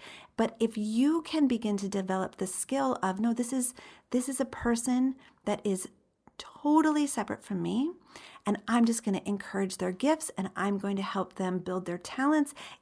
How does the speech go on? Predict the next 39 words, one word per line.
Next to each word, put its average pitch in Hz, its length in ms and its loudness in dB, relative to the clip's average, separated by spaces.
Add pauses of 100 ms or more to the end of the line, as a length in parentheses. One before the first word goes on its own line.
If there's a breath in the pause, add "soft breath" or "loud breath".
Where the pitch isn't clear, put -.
even 226 220 4
if 285 120 2
we 277 100 4
do 277 120 4
it 269 80 0
for 277 120 0
free 262 200 0
on 247 120 4
YouTube." 240 460 2
Again, 185 340 2
this 185 200 -2
has 226 240 -2
nothing 254 500 8
to 285 80 2
do 269 120 0
with 262 160 0
money. 190 320 0 (580 loud breath)
Even 269 300 6
if 294 120 4
we're 269 80 4
doing 233 280 4
everything 254 400 2
for 247 140 -2
free 220 400 -2 (320 loud breath)
and 190 180 2
we're 170 80 0
checking 254 420 2
books 262 220 -2
out 233 80 2
of 226 80 -2
the 220 60 -4
library 214 480 0
and 190 160 2
we're, 180 340 -2
we're 180 300 0
developing 220 840 0
skills 196 540 -2
for 185 300 0
free, 240 420 -2